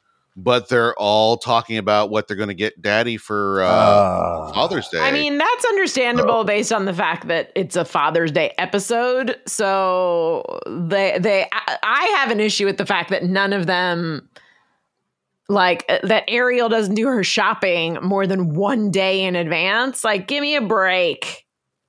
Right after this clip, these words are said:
Speaker 1: <laughs> So
Speaker 2: I
Speaker 1: you,
Speaker 2: mean, yeah.
Speaker 1: you just have type A issues with it.
Speaker 3: No, I mean, here's the thing. Again, like,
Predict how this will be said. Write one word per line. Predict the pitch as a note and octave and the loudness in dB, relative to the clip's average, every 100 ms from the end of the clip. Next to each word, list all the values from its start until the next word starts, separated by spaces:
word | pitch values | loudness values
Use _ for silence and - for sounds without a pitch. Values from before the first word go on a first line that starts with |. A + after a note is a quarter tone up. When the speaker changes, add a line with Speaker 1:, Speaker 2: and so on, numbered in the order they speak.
| _ - | _ -4
Speaker 1:
<laughs> | - - - - C6+ | -2 -2 -2 0 0
So | F#3+ | 0
Speaker 2:
I | F3+ D3+ D#3+ D#3 E3 E3+ F3 E3 | -2 0 2 2 0 2 2 2
Speaker 1:
you, | E3 | 2
Speaker 2:
mean, | F3 D3+ | 2 0
yeah. | C#3+ C#3 | 2 4
Speaker 1:
you | D#3 | 4
just | F#3 D#3+ | 0 0
have | D3 B2+ - - - | 0 -2 -12 -16 -4
type | D3+ D3+ - | -2 -2 2
A | C#3 D3+ | 2 2
issues | - A#2+ - A#2 G2+ F2+ | 2 2 4 2 0 0
with | G2+ G2 | 0 0
it. | F#2+ - - - - | 0 -2 -2 -8 -4
Speaker 3:
No, | A#4+ D#5+ - | 0 2 0
I | E4 | 0
mean, | F4 F4+ | 0 0
here's | F4 F4+ D#4 | 2 2 0
the | C#4 | 0
thing. | C4 G3+ F3 D3 C#3 - | 0 0 -2 -4 -6 -2
Again, | A#3 G3 D#4 C#4+ A#3+ A3 G3+ G3+ - | -2 0 0 2 2 0 -2 -2 -2
like, | G#3+ G3+ G3 | 0 0 -2